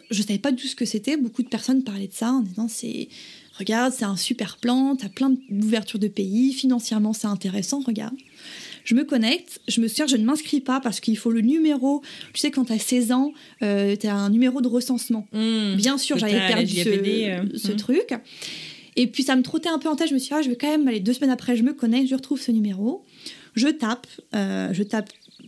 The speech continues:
Speaker 1: dans la barre de recherche tout ce qui était plutôt lié gastronomie et vin.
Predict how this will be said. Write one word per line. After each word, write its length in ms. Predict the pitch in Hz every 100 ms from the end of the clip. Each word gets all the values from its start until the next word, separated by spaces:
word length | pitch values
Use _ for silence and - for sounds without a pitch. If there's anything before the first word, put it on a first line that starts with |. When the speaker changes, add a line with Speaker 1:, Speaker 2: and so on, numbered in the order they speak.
| -
Speaker 1:
dans 200 | 208 214
la 80 |
barre 180 | 208 254
de 80 | 247
recherche 460 | 240 - 294 - -
tout 80 | -
ce 100 | 262
qui 80 | -
était 200 | 254 269
plutôt 280 | 254 - 262
lié 220 | 220 240
gastronomie 720 | 226 220 - 226 220 226 262
et 60 | 233
vin. 200 | 190